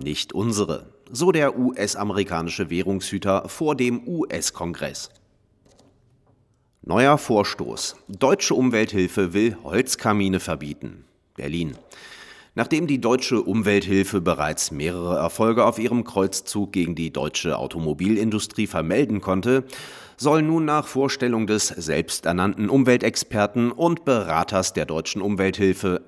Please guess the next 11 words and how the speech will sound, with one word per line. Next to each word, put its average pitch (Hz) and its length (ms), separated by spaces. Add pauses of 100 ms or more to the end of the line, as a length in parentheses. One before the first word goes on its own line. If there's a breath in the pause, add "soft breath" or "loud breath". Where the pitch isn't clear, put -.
Axel 147 380
Friedrich, 135 600 (180 loud breath)
ein 120 360
weiteres 85 420
Schlachtfeld 87 640
gegen 131 260
Fortschritt 95 600
und 123 340
Behaglichkeit 78 920
eröffnet 90 600
werden. 62 400